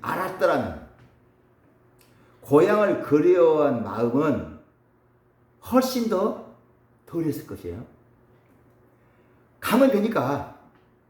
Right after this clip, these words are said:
그래서 고향을 그리워하지 않을 수가 있었을 거예요. 그러나 왠지인지 하나님이 약속의 땅이 어딘지를 가르쳐주지 않았기 때문에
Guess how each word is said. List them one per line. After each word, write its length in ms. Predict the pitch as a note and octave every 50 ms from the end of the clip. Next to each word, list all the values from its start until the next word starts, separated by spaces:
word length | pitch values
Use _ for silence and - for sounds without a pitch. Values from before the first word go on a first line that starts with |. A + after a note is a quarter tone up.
| _ _ _
그래서 420 | - B3 A#3 A#3+ A3 D#3+ B2+ - -
고향을 760 | - C#3 D3+ F3+ F#3+ - - G3+ A3 G3+ C3 G2 F#2+ - - - _ _ _ - - - - _
그리워하지 500 | - - F3+ G#3+ A#3+ A#3+ A#3+ A3+ A#3 -
않을 400 | - - - - C3+ D#3 G3 A3
수가 260 | - - - - F3+
있었을 360 | D3+ C#3+ - A3+ G#3+ - -
거예요. 240 | - E3 E3 D3+ C3+
그러나 680 | - G#3+ A3+ B3 A#3+ A3 E3 A2+ - - - - - - - - - _ _ -
왠지인지 1040 | F3 G#3+ B3 C4 C#4+ C#4+ D4+ C#4+ C#4+ C4+ A#3+ A#3 B3 B3 A3 C#3+ A2 F#2 F#2 - - - _ _
하나님이 680 | - - - B3 C4 D4 C#4 C4+ C4 B3+ B3+ B3+ B3 G#3
약속의 500 | F3 D#3+ E3 - A3 A3 G#3+ G#3 F3 -
땅이 280 | G3 G3 G3+ G3+ G#3
어딘지를 800 | F#3 D#3 D#3 F3 - A3 A3 G3+ F#3+ E3+ C#3+ A#2 - - - - -
가르쳐주지 460 | - - F#3 - F#3 A#3 A3+ - G#3
않았기 560 | - G#2 A#2 - G3 G#3+ G#3+ - - F#3+ - -
때문에 420 | D3+ C3 A#2 A2 G2+ F#2+ - -